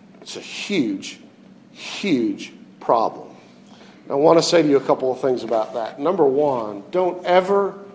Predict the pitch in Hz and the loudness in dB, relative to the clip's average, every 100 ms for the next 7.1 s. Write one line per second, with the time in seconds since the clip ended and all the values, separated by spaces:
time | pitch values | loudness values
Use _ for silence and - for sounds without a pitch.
0 | - - 127 180 180 - 185 - 196 247 | -20 -8 0 0 0 -4 -6 -2 0 0
1 | 175 - - - - _ - - - - | -2 -10 -18 -20 -20 _ -20 -20 -20 -20
2 | - - - - - - 160 175 165 131 | -20 -20 -20 -20 -20 -4 0 0 0 -2
3 | 123 165 208 220 220 233 - - - - | 0 2 4 4 4 2 -6 -16 -20 -20
4 | - - - - - - 143 139 147 165 | -20 -20 -20 -20 -16 -2 4 6 6 6
5 | 170 151 - 165 151 147 147 143 160 143 | 4 -2 0 2 2 2 0 2 4 4
6 | 123 113 131 202 202 - 196 180 143 113 | 2 -4 -6 -6 -6 0 0 2 0 -2
7 | 104 | -8